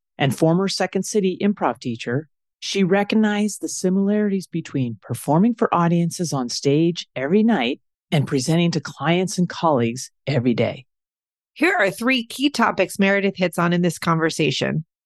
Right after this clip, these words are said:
Speaker 2: First, how when increasing the prices she was charging, Meredith would say the new price out loud as a way to prepare herself for upcoming conversations with her clients.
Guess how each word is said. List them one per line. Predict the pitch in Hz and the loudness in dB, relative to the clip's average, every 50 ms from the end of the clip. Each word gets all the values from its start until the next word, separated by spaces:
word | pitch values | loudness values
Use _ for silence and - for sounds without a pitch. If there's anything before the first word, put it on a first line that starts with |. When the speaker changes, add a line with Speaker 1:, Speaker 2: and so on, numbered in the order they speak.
| _ _ _ _ _ _ | _ _ _ _ _ _
Speaker 2:
First, | - - 262 226 190 190 196 - - - - - _ _ _ _ _ _ _ _ _ | 0 2 2 4 2 2 0 -2 -6 -12 -14 -14 _ _ _ _ _ _ _ _ _
how | - 208 202 | 0 2 4
when | 202 214 208 | 4 4 4
increasing | 202 196 196 - 269 277 - - 294 302 | 4 2 0 0 -2 0 0 0 0 0
the | 302 | -2
prices | 285 - - 214 214 214 - 233 220 - | -2 0 0 0 0 0 0 -2 0 2
she | 226 208 | 2 2
was | 190 185 - | 2 0 -2
charging, | - - 240 220 226 - - 175 156 151 160 170 - _ _ _ _ _ _ - | -2 -2 0 0 0 0 0 0 0 0 -4 -8 -10 _ _ _ _ _ _ 0
Meredith | 208 208 214 220 214 220 214 208 | 2 2 4 4 2 2 2 2
would | 196 185 - | 0 -2 0
say | - 226 208 | 0 0 2
the | 185 190 180 | 2 2 0
new | 196 254 - | 0 0 0
price | - 214 190 185 - - | 0 0 0 0 0 0
out | - 190 220 220 - | 0 0 0 0 0
loud | 196 175 165 170 165 - | 2 2 2 2 0 -2
as | - 185 170 | -2 -2 -2
a | 185 180 | 0 0
way | 185 185 185 | 0 0 0
to | 180 175 | 0 -2
prepare | - 170 160 - 214 220 214 | -6 -8 -4 0 0 2 2
herself | 214 240 220 - - 202 165 151 151 - _ | 2 2 0 2 2 2 2 2 0 0 _
for | 175 139 - | -2 2 2
upcoming | 175 190 - - - 202 185 190 185 | 0 0 0 0 0 0 2 2 0
conversations | 165 - 165 151 170 165 170 156 - 160 143 - 139 139 - - | 2 2 2 2 4 2 2 2 2 0 0 0 0 -2 0 0
with | 151 - | 2 2
her | 131 139 | 2 0
clients. | - - 165 160 156 143 - - - - - - - | 0 2 2 2 2 2 0 -2 -6 -8 -12 -14 -16